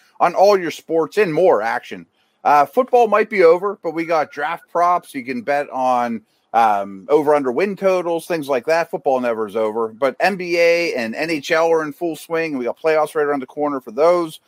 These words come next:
Uh, they, uh, Bet Online even covers awards, T V shows, reality T V. They have real-time updated odds and props on almost anything you can imagine. Bet Online has you covered for all the news, scores, and odds. It's the best way to place your bets, and it's free to sign up.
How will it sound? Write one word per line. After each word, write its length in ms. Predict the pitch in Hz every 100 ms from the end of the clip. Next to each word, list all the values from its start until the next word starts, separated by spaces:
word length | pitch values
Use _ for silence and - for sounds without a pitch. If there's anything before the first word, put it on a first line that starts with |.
| _ _ -
Uh, 120 | 131
they, 140 | 135
uh, 300 | 151 120 143 151 -
Bet 140 | 165
Online 580 | 165 156 156 151 156 151
even 200 | 143 127
covers 380 | - 135 127 107
awards, 580 | 107 147 160 156 143 -
T 140 | 127
V 180 | 120 156
shows, 460 | - 151 147 143
reality 440 | 117 127 156 151 147
T 200 | 170 160
V. 340 | 156 160 147 - _ _
They 80 | 143
have 140 | 135
real-time 520 | 113 160 185 - 165 156
updated 480 | 160 170 151 131
odds 300 | 135 143 139
and 120 | 117 -
props 380 | 156 165 156
on 80 | 131
almost 320 | 113 123 113
anything 340 | 127 139 127 120
you 120 | 110
can 100 | 98
imagine. 560 | 95 143 175 165 185 180 _ _ _
Bet 140 | 165 165
Online 380 | 156 147 147
has 180 | 147 127
you 80 | 120
covered 380 | - 139 135 117
for 100 | 120
all 280 | 113 113 104
the 80 |
news, 480 | 104 143 156 170 143
scores, 440 | - - 139 135 117
and 80 |
odds. 380 | 113 170 175 151
It's 120 | 131
the 40 | 107
best 260 | 139 139
way 100 | 147
to 60 | -
place 320 | - 139 131
your 100 | 110
bets, 360 | - 175 180 -
and 120 | 139 123
it's 120 | -
free 260 | - 185
to 80 | 143
sign 360 | - 139 127 139
up. 260 | 165 -